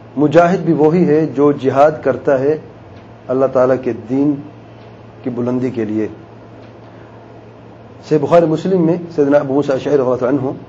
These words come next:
بیان کرتے ہیں کہ ایک شخص نبی کریم صلی اللہ علیہ وسلم کی خدمت میں حاضری دی اور، اور کہا کہ اللہ تعالیٰ کے پیارے پیغمبر، ایک شخص جنگ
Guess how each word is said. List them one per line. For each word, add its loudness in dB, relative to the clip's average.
بیان 0
کرتے -2
ہیں -2
کہ -4
ایک 4
شخص -2
نبی 4
کریم 0
صلی -2
اللہ -2
علیہ -
وسلم -2
کی -6
خدمت -6
میں -6
حاضری -2
دی -4
اور، -2
اور -6
کہا -2
کہ 6
اللہ 6
تعالیٰ 2
کے -2
پیارے 4
پیغمبر، 2
ایک 2
شخص -2
جنگ 4